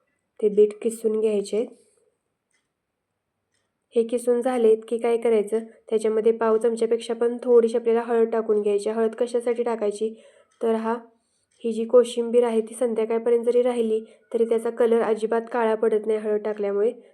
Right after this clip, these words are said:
त्यामुळे हळद आठवणीने टाकायची, म्हणजे बीटाच्या कोशिंबिरीचा कलर मस्त असा गुलाबी येतो आणि आहे तसा राहतो.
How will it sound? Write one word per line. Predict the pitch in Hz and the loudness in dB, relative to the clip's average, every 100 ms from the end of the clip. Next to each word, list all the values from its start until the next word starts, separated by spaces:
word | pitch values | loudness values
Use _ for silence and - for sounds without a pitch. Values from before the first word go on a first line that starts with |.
| _ | _
त्यामुळे | 226 220 226 | -2 0 0
हळद | 220 226 220 | 0 0 0
आठवणीने | 226 226 226 226 226 | -6 -2 0 2 2
टाकायची, | 233 233 220 202 196 | 0 -4 -4 -4 -2
म्हणजे | 214 208 240 - - _ _ _ _ _ _ _ _ | 0 0 0 -4 -20 _ _ _ _ _ _ _ _
बीटाच्या | 226 220 208 220 | 0 0 0 0
कोशिंबिरीचा | 220 226 226 220 220 220 | 0 -2 0 0 0 -4
कलर | 226 220 220 262 - _ _ _ - | 0 2 2 -2 -8 _ _ _ -4
मस्त | 220 220 - | -4 -4 -12
असा | 226 226 | -6 -4
गुलाबी | 220 220 208 202 | 0 2 2 2
येतो | 226 220 220 262 - _ - | 2 2 0 -2 -4 _ -16
आणि | 208 208 240 - _ _ _ _ _ _ _ _ | -8 -4 -4 -6 _ _ _ _ _ _ _ _
आहे | 214 214 214 | -4 -2 -2
तसा | 220 214 | -4 -6
राहतो. | 220 226 214 | -6 -6 -4